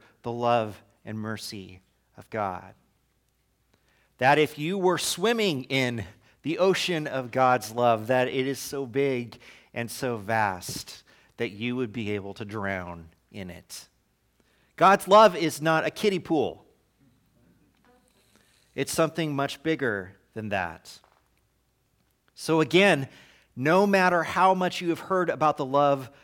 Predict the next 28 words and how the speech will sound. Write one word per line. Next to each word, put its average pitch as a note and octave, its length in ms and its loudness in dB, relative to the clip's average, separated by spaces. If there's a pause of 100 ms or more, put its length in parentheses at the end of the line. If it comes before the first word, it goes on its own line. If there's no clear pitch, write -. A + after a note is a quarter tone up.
(280)
that B2+ 180 -4
God B2+ 220 2
has C3+ 460 -2
for B2+ 200 -10
you, G#2+ 380 -6
I, A#2+ 240 -2
I, C3 420 -4
I C#3 60 -8
hate C#3+ 180 -8
to B2+ 80 -4
tell F3 240 0
you C#3+ 140 -2
this, G#2+ 260 -6
but C3+ 160 -2
I'm C3+ 100 -4
glad D#3+ 340 4
to A#2 60 -8
tell A#2 220 -6
you G2+ 160 -8
this, F2+ 400 -8 (320)
you C3+ 140 -4
still D#3+ 320 -2
don't B2+ 280 -2
understand. G2 840 -12 (1700)
Because C3 380 -2
it's D3 180 -4
still D#3 440 -2
bigger F#2+ 560 -8